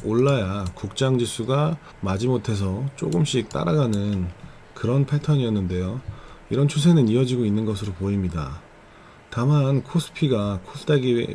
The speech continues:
비해서 좀 더 빠르게 연동하고 따라서 지수가 좀 더 괜찮은 편인데요. 자, 이것은 두 가지 측면이 있어요. 첫 번째, 한미 간 금리 차 문제는 지속적으로 나스닥과 코스닥, 코스피의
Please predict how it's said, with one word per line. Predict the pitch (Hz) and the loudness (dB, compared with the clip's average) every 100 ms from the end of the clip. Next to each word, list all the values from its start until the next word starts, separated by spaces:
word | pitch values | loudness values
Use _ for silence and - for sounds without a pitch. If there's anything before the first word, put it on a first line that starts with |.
| - | -4
비해서 | 107 107 98 98 101 147 - - - - | 0 2 2 0 -2 -4 -8 -20 -20 -14
좀 | - 107 | -4 0
더 | 113 110 | 0 0
빠르게 | 147 156 143 | 2 4 4
연동하고 | 98 98 104 98 92 120 156 170 - - | 4 2 2 0 0 0 0 -2 -6 -6
따라서 | - 156 120 92 87 90 - - - - | -2 0 2 0 -2 -6 -14 -20 -18 -10
지수가 | 104 110 117 | -6 -2 0
좀 | 107 101 | 2 0
더 | 95 | -2
괜찮은 | 92 104 117 107 | -4 -4 -2 -2
편인데요. | 98 123 113 92 92 92 87 - - | -4 -2 -2 -2 -2 -4 -8 -14 -10
자, | - 92 | -4 -2
이것은 | 120 160 151 139 | 2 0 2 0
두 | 120 | 2
가지 | 131 151 135 | 2 2 2
측면이 | 160 156 151 110 | 2 2 2 0
있어요. | 92 101 90 92 131 - - - | -2 -4 -4 -4 -8 -10 -20 -10
첫 | - 147 | -4 2
번째, | 165 147 117 - | 4 4 0 -2
한미 | 175 185 196 | 2 6 6
간 | 151 123 117 90 87 | 6 2 2 0 -2
금리 | 113 131 143 | 0 2 2
차 | - 151 | 2 2
문제는 | 120 110 107 117 139 | 2 2 2 2 0
지속적으로 | 139 101 110 120 113 95 95 131 - - | -2 -6 -4 -2 0 0 0 -2 -6 -10
나스닥과 | - 95 104 - 131 123 120 120 | -4 -4 -2 -2 -2 -2 -4 -4
코스닥, | - 151 - - - - - | -6 -4 -2 -2 -4 -8 -16
코스피의 | - 147 - 151 151 160 | -14 -14 -2 2 2 0